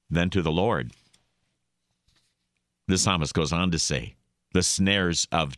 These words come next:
death encompassed me. The pangs of Sheol laid hold of me. I suffered distress and anguish. And then I called on the name of the Lord. O Lord, I pray, deliver my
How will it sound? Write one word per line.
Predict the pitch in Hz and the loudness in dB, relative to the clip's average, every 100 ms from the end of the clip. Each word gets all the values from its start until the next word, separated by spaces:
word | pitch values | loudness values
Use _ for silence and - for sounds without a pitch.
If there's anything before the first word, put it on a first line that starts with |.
| - | -4
death | 151 175 90 - - - | 0 0 -2 -8 -16 -2
encompassed | 92 90 - 151 - 92 - | 0 0 -2 -2 0 -2 -2
me. | 80 - - - _ _ - - - - 123 | -2 -4 -10 -20 _ _ -16 -14 -14 -6 0
The | 139 | 0
pangs | - 156 160 143 117 | 2 0 2 2 0
of | 120 | 0
Sheol | - 160 190 104 65 - | 0 0 2 0 -4 -4
laid | 107 113 101 | 0 0 0
hold | 131 147 104 | 0 2 2
of | 85 | 0
me. | 85 78 57 - - _ _ _ _ _ _ _ _ _ _ _ | -2 -4 -6 -12 -20 _ _ _ _ _ _ _ _ _ _ _
I | - 85 | -4 -2
suffered | - 123 123 92 | 0 0 0 -2
distress | 78 78 - - 139 160 - - | 0 -2 -2 0 0 -2 -4 -4
and | 143 - | -4 -2
anguish. | 139 139 92 64 - - - - _ _ _ _ _ | -2 0 0 -2 -4 -10 -12 -20 _ _ _ _ _
And | 64 60 | -6 0
then | 110 160 - - - | 0 0 -4 -12 -6
I | 71 67 | -4 -2
called | - 92 104 98 | 0 0 0 0
on | 87 76 | -2 -2
the | 76 | 0
name | 82 95 | 0 0
of | 95 | 0
the | 95 | 0
Lord. | 87 64 62 - - - - | 0 -2 -4 -8 -16 -8 -2
O | 71 | -2
Lord, | 67 85 123 71 | 0 -2 -4 -4
I | 101 | -6
pray, | 95 - 82 82 80 - - - - | -6 -4 -2 -2 -4 -10 -18 -20 -6
deliver | 78 65 60 82 127 120 131 127 - | -4 -4 -2 0 0 0 -2 -4 -4
my | - 85 82 90 95 | -2 0 2 0 -2